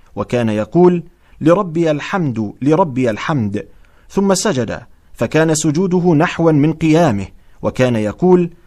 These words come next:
"سبحان ربي الأعلى، سبحان ربي الأعلى". ثم رفع رأسه فكان ما بين السجدتين نحوا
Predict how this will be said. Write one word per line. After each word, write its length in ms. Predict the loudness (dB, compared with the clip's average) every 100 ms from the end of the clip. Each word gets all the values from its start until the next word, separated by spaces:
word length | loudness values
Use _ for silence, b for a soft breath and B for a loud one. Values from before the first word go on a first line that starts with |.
| b
"سبحان 480 | -4 -4 0 0 2
ربي 420 | 2 2 2 2
الأعلى، 540 | 2 0 -4 -4 -4 -6
سبحان 500 | -6 -6 -2 0 2
ربي 400 | 0 0 0 0
الأعلى". 560 | 0 -2 -2 -6 -10 -14 b b b 0
ثم 220 | 2 4
رفع 380 | 2 2 2 2
رأسه 440 | 2 -2 -4 -4
فكان 440 | -6 -4 -2 0
ما 200 | 0 0
بين 320 | 0 0 0 -2
السجدتين 800 | -2 -4 -2 -2 -2 0 0 0
نحوا 440 | -2 0 2 2